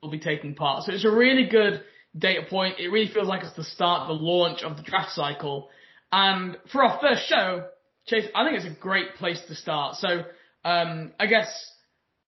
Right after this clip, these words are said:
just wanna explain a little bit about how the, the G League and the Chicago Combine work and what the difference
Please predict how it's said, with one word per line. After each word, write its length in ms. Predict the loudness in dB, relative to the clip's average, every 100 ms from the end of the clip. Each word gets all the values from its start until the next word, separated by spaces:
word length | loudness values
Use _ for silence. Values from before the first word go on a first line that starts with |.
| -10
just 160 | -6 0
wanna 180 | 0 0
explain 460 | -2 2 4 4
a 180 | 2 -2
little 300 | 0 2 4
bit 200 | 2 0
about 280 | 0 -2 0
how 240 | 0 0
the, 160 | -2 -8
the 120 | -10
G 240 | -6 -2 -2
League 420 | 0 0 -2 -4
and 160 | -6 -6
the 40 |
Chicago 520 | -6 -8 0 0 0 -4
Combine 540 | -4 -2 0 0 0
work 360 | 2 4 2 0
and 180 | -4 -4
what 140 | -4
the 80 | -2
difference 420 | -2 -2 -6